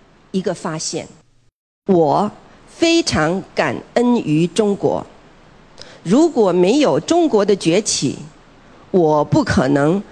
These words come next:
是今天的夜莺。因为中国的崛起，使我有机会在东方、西方、中国和其他国家之间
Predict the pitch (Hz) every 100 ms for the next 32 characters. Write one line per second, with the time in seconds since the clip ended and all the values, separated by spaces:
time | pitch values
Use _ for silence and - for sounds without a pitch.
0 | - - - - 208 156 220 214 208 175
1 | 156 147 165 135 147 156 170 160 156 -
2 | - - - - - - - - - -
3 | 302 302 277 233 226 359 339 220 190 185
4 | 175 196 - 147 120 - - - - -
5 | - 208 220 175 175 165 139 147 294 330
6 | - 233 143 - - - - - 214 175
7 | 170 - - - - 320 320 294 262 262
8 | - - - - - 269 - 220 196 -
9 | - - - 339 330 175 147 147 - 175
10 | 175 - 254 294 277 269 165 170 190 185
11 | 180 190 208 202 196